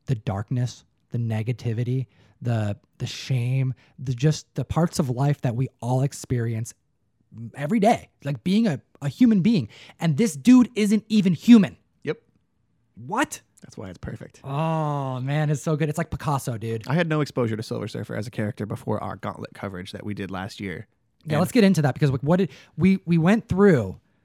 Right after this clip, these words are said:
Speaker 1: the entirety
Speaker 2: Yes.
Speaker 1: of the Infinity Gauntlet. If you haven't watched that, we, we just talked about a break, a, a breakdown video we made, a series about Dangerous Habits. We did a whole breakdown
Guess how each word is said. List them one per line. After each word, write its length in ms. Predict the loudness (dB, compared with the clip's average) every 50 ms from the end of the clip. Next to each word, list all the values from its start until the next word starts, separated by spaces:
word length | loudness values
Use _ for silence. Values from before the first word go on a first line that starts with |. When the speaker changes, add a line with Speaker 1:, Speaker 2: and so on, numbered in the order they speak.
| _ _ _ _ _ _ 2
Speaker 1:
the 120 | 4 4
entirety 880 | 6 4 2 0 -2 0 2 2 4 2 2 0 -2 -6 -10 -12 -16 -14 -12
Speaker 2:
Yes. 340 | -10 -10 -10 -10 -12 -8 -2
Speaker 1:
of 120 | -2 2 4
the 100 | 4 4
Infinity 340 | 4 2 0 0 0 0 2
Gauntlet. 300 | 0 0 0 0 -2 -2
If 120 | 0 2
you 60 | 2 2
haven't 160 | 2 0 0
watched 240 | -2 -2 -2 -2 -2
that, 260 | -2 -2 -2 -4 -8 -6
we, 280 | -4 -2 -2 -2 -4 _ -4
we 140 | -2 -2 -2
just 180 | -2 -4 -2
talked 180 | -2 -2 0 2
about 200 | 2 4 4 4
a 20 | 2
break, 320 | 0 -2 -4 -2 -2 -4
a, 100 | -6 -6 _ _
a 320 | -6 -4 -4 -4 -6 -8 -6
breakdown 400 | -4 -4 -2 0 0 0 2 2
video 300 | 2 4 4 4 4 4
we 80 | 4 4
made, 240 | 4 4 4 2 0
a 60 | -2
series 440 | -6 -4 -2 0 2 2 2 2 0
about 280 | 0 0 0 -2 -4 _ _ _ _ _ _ _ _ -4
Dangerous 340 | -2 -2 -2 -2 -4 -6 -4
Habits. 480 | -2 -2 0 0 -2 -6 -10 -12 -18 -20 _ _ _ _ _ _ _ _ _ _ _ 0
We 100 | 0 2
did 140 | 2 2 0
a 40 | 0
whole 340 | 0 4 6 6 6 6 4
breakdown 680 | 4 4 4 4 4 2 0 0 0 0 -2 -4 -10